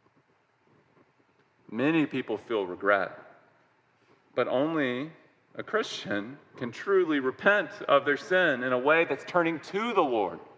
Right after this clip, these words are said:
and following after him. And that is what we see Jacob do in Genesis thirty-five. It starts with the Lord, word from the Lord. God calls out to him before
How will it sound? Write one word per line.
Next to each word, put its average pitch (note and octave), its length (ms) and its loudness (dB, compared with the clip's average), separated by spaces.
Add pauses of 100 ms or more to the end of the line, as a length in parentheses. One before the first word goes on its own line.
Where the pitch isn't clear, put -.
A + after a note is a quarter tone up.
(640)
and A#2+ 140 -4
following B2+ 640 4 (420)
after A2+ 320 2
him. G#2+ 220 0
And G#2+ 100 2
that D#3+ 160 4
is C#3+ 80 -6
what C#3+ 160 2
we B2+ 80 -2
see A#2+ 520 -2
Jacob A#2+ 440 0
do G2+ 300 2
in G#2 120 -4
Genesis G2 380 -4
thirty-five. G2+ 580 2 (300)
It C#3+ 80 4
starts F#3 420 4
with D#3+ 120 -2
the D3 60 0
Lord, D3+ 360 4
word D3 520 4
from C#3+ 200 4
the C3+ 60 0
Lord. C3 340 4
God C#3+ 260 6
calls C#3+ 300 2
out C#3 220 4
to A#2+ 100 -4
him C3+ 400 2 (360)
before D3 760 4